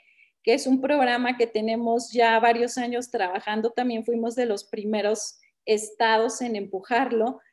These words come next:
que es un programa para la incorporación de mujeres indígenas al posgrado.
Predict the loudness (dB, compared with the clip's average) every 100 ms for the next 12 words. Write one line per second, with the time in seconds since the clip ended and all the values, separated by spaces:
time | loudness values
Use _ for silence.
0 | _ -4 -2 2 0 2 2 4 2 0
1 | -2 0 2 2 0 -4 -6 -2 -4 -2
2 | -4 -4 -4 -4 -2 -2 -2 2 2 0
3 | -6 -4 -6 -6 -6 -6 -8 -4 -4 -4
4 | -10 -6 -4 -4 -6